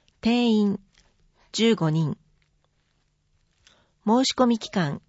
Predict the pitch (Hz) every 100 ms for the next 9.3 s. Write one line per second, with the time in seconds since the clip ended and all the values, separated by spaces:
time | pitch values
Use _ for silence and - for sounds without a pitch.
0 | _ _ _ _ _ _ _ _ - 196
1 | 226 269 269 - 240 220 208 185 - -
2 | 233 233 247 233 - 147 135 - _ _
3 | _ _ _ _ - 220 269 240 175 165
4 | 196 196 185 170 - 165 - - 220 220
5 | 208 160 - _ _ _ _ _ _ _
6 | _ _ _ _ _ _ _ _ _ _
7 | _ _ _ _ 208 233 277 269 269 226
8 | 180 151 - 175 196 202 - 185 170 175
9 | 165 170 147